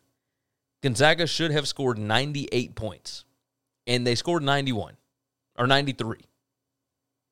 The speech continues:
That seems to make sense, right? So it's, it's close. They missed some shots that they probably should have made, whatever, et cetera. The other side of this is U C L A, according to the shots that they took, should have scored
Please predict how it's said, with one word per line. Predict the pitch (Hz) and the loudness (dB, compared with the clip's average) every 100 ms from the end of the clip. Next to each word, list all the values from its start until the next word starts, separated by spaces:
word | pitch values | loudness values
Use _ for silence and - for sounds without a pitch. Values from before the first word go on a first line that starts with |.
| - | -4
That | 120 - - | -2 -2 -4
seems | 135 135 131 | -2 -2 -4
to | 131 | -2
make | 117 113 | 0 0
sense, | - - - | -4 -10 -4
right? | 113 110 | -2 2
So | 127 | 2
it's, | 127 117 | 2 0
it's | 117 - | -4 -4
close. | - 185 180 180 | 0 2 2 2
They | 127 | 0
missed | 135 147 139 | 0 0 0
some | 147 139 | 0 -2
shots | - 131 120 | 0 0 0
that | 117 | -4
they | 104 | -6
probably | 101 120 107 | 0 0 -2
should | 101 | -6
have | 104 | -2
made, | 120 120 | 0 0
whatever, | 110 110 101 | 2 0 0
et | 101 | 0
cetera. | 160 117 - _ _ _ _ _ _ _ _ - | 0 0 -2 _ _ _ _ _ _ _ _ 0
The | 143 | 6
other | 233 311 | 6 6
side | - 110 107 | 4 4 4
of | |
this | 104 123 - | 2 0 0
is | 120 120 110 - | 2 2 0 -4
U | 113 160 | -8 -6
C | - 180 | 0 0
L | 180 | 2
A, | 226 | 2
according | 151 180 196 180 | 0 0 -2 -2
to | 165 | -4
the | 117 | 0
shots | 170 165 - | 0 0 -4
that | 107 101 | -4 0
they | 190 | 0
took, | 262 262 - _ _ _ - | 0 -4 -6 _ _ _ -6
should | - 175 | 0 2
have | 156 | 0
scored | - 170 151 127 | -2 -2 0 0